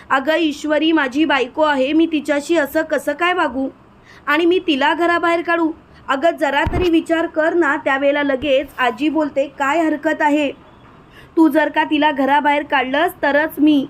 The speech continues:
या घरातून जाणार नाही, नाहीतर मी या घरातून कायमची निघून जाईन."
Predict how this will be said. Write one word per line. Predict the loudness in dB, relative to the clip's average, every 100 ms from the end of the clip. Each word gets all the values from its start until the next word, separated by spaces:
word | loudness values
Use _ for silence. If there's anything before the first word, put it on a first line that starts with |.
| -2
या | -2
घरातून | 0 0 0 -2 0 -2 -4 -14 -20 -20 -20 -20 -20 -20 -20 -20 -20 -20 -14 -2
जाणार | 0 2 0
नाही, | 2 2 2
नाहीतर | 2 2 0 0
मी | 2 2
या | 2
घरातून | 2 0 0 0 2 0
कायमची | 2 0 2 2 2 2
निघून | 2 4 4 4
जाईन." | 2 0